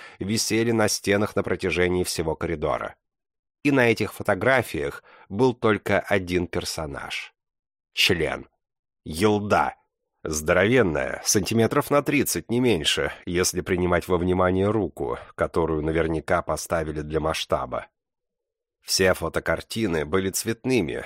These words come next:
и в каком-то чудовищном разрешении — из-за которого я мог видеть крохотные красные прожилки вен, белые жировики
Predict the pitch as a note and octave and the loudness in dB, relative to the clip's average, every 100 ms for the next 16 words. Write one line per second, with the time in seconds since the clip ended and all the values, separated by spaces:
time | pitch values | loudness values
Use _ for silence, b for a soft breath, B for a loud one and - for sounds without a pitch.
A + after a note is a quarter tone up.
0 | B - G#2 - - G#2 F#2 - G2 G2 | B -10 -2 -2 0 -2 -2 -6 -2 0
1 | F2+ - E2+ E2+ E2 F#2 - F#2+ C2 B1+ | 0 -2 -2 -2 -2 -2 0 0 -2 -8
2 | C2 B B B B - D#2+ D2+ - F2 | -12 B B B B -10 -4 -4 -2 0
3 | G2 F#2 D#2+ D2 C#2+ - F2 G2+ G#2+ - | 2 2 2 2 -2 -4 -4 -2 -2 -4
4 | F2+ F2+ D#2+ - - - B2+ A#2+ - - | -6 -6 -8 -10 -6 0 2 0 -2 -4
5 | F2 E2+ - F2+ F2 - E2 D#2+ E2+ D#2 | -4 -2 0 0 0 -2 -6 -4 -4 -4
6 | E2 D#2+ - E2 F2 G2 F#2 B B B | -4 -6 -8 -8 -2 -2 -2 B B B
7 | B B B D#2+ F#2+ G2 F2+ E2+ D#2 E2 | B B B -4 2 4 4 0 0 0
8 | E2 E2 - A2+ A2+ | -2 -6 -10 -4 -4